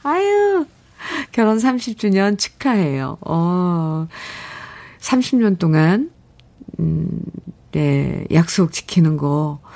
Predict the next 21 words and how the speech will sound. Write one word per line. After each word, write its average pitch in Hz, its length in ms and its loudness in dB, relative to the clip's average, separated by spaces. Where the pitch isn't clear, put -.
그거 - 120 -4
쉽지 - 300 -2
않았을 156 380 2
텐데 165 480 0
대단하신데요. 165 960 0
두 214 140 -2
분 220 120 4
서로 285 300 2
다 180 340 0
배려하고, 151 1000 0
어, 139 440 -2
이렇게 143 720 -6
시-, 208 400 0
신경 220 320 2
쓰고 170 400 -2
한 175 180 2
거죠. 160 520 -4
오구팔육 165 640 0
님, 196 480 2
어떻게 160 260 -2
보면 170 460 0